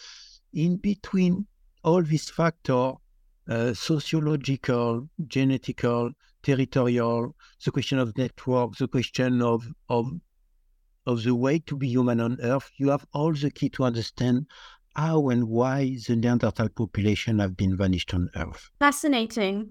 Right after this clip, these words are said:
Speaker 2: Uh, this has been an amazing discussion. Um, so before we end, end the, uh, discussion of today, uh, what are you currently working on, or what's your next project? Is there another book coming up?
Speaker 1: Actually, uh,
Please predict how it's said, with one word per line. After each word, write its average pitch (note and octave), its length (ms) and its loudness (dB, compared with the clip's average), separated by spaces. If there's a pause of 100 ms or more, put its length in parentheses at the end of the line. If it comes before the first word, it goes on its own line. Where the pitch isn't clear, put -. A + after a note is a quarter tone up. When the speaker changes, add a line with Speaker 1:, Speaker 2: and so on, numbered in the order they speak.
Speaker 2:
Uh, G3+ 180 2
this A3 320 -4
has C4 200 0
been B3+ 220 0
an A3+ 140 0
amazing A3 420 -2
discussion. G3 800 -4
Um, A#3+ 680 0 (800)
so D#4+ 600 0
before D#4+ 460 0
we D4 180 0
end, B3+ 240 2
end B3+ 240 2
the, A#3+ 380 -2
uh, G3 400 -4
discussion A3+ 500 -4
of G3+ 160 -4
today, G#3 460 -4 (180)
uh, A3+ 180 0
what A#3 280 -2
are G4 80 -2
you D#4+ 320 -2 (160)
currently C4 420 2
working G#3+ 400 -4
on, F3+ 300 -2 (160)
or G3 160 2
what's - 260 -4
your G#3 120 2
next G3+ 380 -2
project? - 600 -2 (360)
Is G#3 100 -6
there G#3 160 2
another A#3 320 0
book A#3 200 -8
coming A3+ 280 0
up? A3 260 0 (800)
Speaker 1:
Actually, E3+ 840 -2
uh, C3 320 0